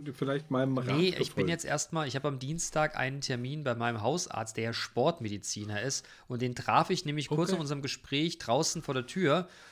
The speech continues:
Speaker 2: und sag,
Speaker 1: Truf heißt das.
Speaker 2: Quatsch,
Speaker 1: Truf
Speaker 2: und sag,
Speaker 1: ist die
Speaker 2: ja, klar.
Speaker 1: Vergangenheit von, Form von
Speaker 2: Und
Speaker 1: Treffen.
Speaker 2: fragte dann, „Hör mal, hören Sie mal, so und so, ja, ja, kommen Sie mal am Dienstag, rufen Sie doch mal schnell an, dass eine von den Mizis das hier regelt.“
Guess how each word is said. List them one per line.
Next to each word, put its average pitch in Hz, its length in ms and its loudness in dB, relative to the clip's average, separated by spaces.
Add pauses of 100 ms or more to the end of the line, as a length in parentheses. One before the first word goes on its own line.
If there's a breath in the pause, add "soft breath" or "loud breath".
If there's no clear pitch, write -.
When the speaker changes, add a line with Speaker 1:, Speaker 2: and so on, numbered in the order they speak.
(260 loud breath)
Speaker 2:
und 143 180 -2
sag, 147 180 8
Speaker 1:
Truf 151 260 2 (120)
heißt 101 220 -4
das. 98 80 -2
Speaker 2:
Quatsch, - 240 4
Speaker 1:
Truf - 120 2
Speaker 2:
und 117 60 6
sag, 139 320 4
Speaker 1:
ist 107 160 -6
die 120 40 4
Speaker 2:
ja, 107 60 2
klar. 110 140 4
Speaker 1:
Vergangenheit 113 440 8
von, 123 240 4
Form 113 240 12
von 113 180 4
Speaker 2:
Und 113 80 4
Speaker 1:
Treffen. 110 260 4
Speaker 2:
fragte 135 380 2
dann, 143 160 4
„Hör 135 80 2
mal, 151 220 4
hören 147 120 0
Sie 160 80 -2
mal, 147 200 2
so 135 200 -2
und 151 240 0
so, 156 200 0
ja, 117 200 -2
ja, 120 220 2
kommen 151 180 2
Sie 156 80 0
mal 143 100 2
am 123 200 -2
Dienstag, 147 380 -2
rufen 143 180 -2
Sie 151 80 -2
doch 143 60 -2
mal 135 100 0
schnell 139 240 0
an, 151 160 2
dass 143 140 0
eine 135 180 0
von 135 140 -2
den 131 120 -2
Mizis 151 380 -2
das 139 160 4
hier 131 160 2
regelt.“ 117 400 4